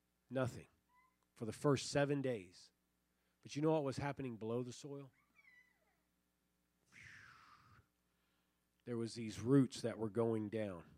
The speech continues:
And then once it went down a ways, it started going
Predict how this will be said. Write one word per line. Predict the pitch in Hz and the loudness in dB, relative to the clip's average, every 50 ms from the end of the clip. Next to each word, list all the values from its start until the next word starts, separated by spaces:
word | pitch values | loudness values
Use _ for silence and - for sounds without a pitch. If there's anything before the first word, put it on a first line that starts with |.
| _ _ - - - - _ - | _ _ -20 -20 -20 -20 _ -6
And | 110 117 | 0 2
then | 123 123 127 | 4 6 6
once | 135 139 135 - - | 6 6 6 4 2
it | 143 120 | 2 4
went | 123 139 131 120 117 | 4 4 2 2 2
down | 135 143 151 151 147 143 | 4 4 6 6 6 4
a | 135 | 4
ways, | 123 117 123 123 123 120 117 107 | 4 4 4 4 4 2 0 -4
it | 113 104 | -8 -12
started | - - 139 131 123 117 104 101 - | -4 0 2 2 2 2 -2 -4 -4
going | 127 120 120 113 110 | -2 -2 -2 -2 -4